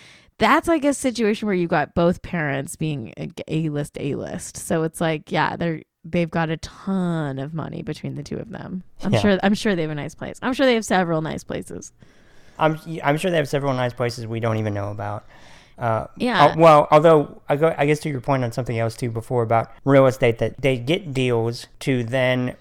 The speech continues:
Speaker 2: put all this stuff out there. But then if you in any way look it up or it's brought up to them, they feel like it's some weird invasion of privacy, even though they make money off of this stuff.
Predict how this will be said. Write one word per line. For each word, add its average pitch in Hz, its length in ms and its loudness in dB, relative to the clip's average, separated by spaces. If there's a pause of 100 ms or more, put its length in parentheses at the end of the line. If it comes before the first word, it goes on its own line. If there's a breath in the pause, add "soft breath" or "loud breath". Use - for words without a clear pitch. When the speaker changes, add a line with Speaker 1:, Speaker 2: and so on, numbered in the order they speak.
Speaker 2:
put 165 200 0
all 139 160 4
this 127 120 -2
stuff 120 280 -4
out 127 240 2
there. 110 400 -2
But 135 100 -2
then 139 160 6
if 131 140 0
you 120 400 0
in 135 140 0
any 139 200 4
way 131 200 2
look 123 240 0
it 123 80 2
up 120 300 4
or 120 140 -2
it's 117 80 -6
brought 127 240 2
up 120 140 0
to 131 100 -4
them, 110 320 0 (420 soft breath)
they 127 120 0
feel 131 160 0
like 120 160 2
it's 113 100 -8
some 117 200 0
weird 110 200 0
invasion 110 360 -2
of 101 80 -8
privacy, 107 460 -4
even 110 220 -4
though 107 300 -2 (480 soft breath)
they 120 120 4
make 117 240 2
money 107 320 2
off 98 160 -4
of 104 140 -10
this 127 140 -16
stuff. - 340 -16